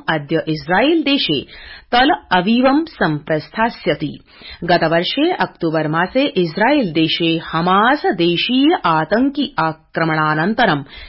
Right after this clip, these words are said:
ब्लिंकनस्य एषा पश्चिम एशियायाः नवमी यात्रा वर्तते। असौ काहिरायां सम्पत्स्यमाणायाः इस्राएल हमास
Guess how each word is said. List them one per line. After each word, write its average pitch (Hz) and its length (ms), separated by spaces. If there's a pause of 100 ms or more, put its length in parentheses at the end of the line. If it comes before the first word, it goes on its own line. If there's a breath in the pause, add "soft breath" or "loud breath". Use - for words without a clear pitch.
(200 loud breath)
ब्लिंकनस्य 294 800 (100)
एषा 165 400 (360 loud breath)
पश्चिम 208 420
एशियायाः 165 840 (340 loud breath)
नवमी 165 540
यात्रा 170 360
वर्तते। 160 540 (360 soft breath)
असौ 170 400
काहिरायां 160 1000
सम्पत्स्यमाणायाः 156 1600 (400 loud breath)
इस्राएल 214 600 (180)
हमास 156 400